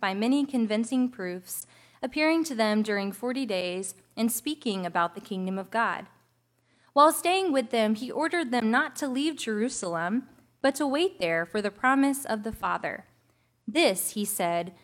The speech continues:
'is what you have heard from me.' For John baptized with water, but you will be baptized with the Holy Spirit not many days from now.' So when they had come together, they asked him, 'Lord, is, is this the time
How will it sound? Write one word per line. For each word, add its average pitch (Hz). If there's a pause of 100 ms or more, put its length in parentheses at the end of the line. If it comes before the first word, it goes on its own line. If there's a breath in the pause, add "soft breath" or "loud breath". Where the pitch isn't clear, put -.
(160 soft breath)
'is 214
what 214
you 226
have 202
heard 233
from 175
me.' 170 (840)
For 254
John 302
baptized 262
with 226
water, 247 (300)
but 254
you 285
will 381
be 311
baptized 262
with 254
the 247
Holy 269
Spirit 269
not 277
many 247
days 214
from 196
now.' 208 (1120)
So -
when 311
they 330
had 339
come 311
together, 262
they 233
asked 262
him, 196 (480 soft breath)
'Lord, 269 (160)
is, 226
is 214
this 285
the 262
time 262